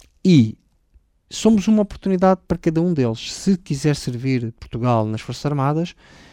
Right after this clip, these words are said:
porque as Forças Armadas permitem-lhes um conjunto imenso de possibilidades. Est-, esteja,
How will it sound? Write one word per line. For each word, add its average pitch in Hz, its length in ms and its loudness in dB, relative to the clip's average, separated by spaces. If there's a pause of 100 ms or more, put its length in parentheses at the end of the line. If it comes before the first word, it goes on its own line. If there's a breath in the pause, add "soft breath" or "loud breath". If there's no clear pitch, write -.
(560 soft breath)
porque 226 480 2 (100)
as 156 80 -2
Forças 185 240 -2
Armadas 180 380 2
permitem-lhes 196 960 0 (800)
um 202 260 4
conjunto 175 640 0
imenso 165 540 0
de 131 220 -4
possibilidades. 107 840 -8 (160)
Est-, - 120 -16 (180)
esteja, 165 500 0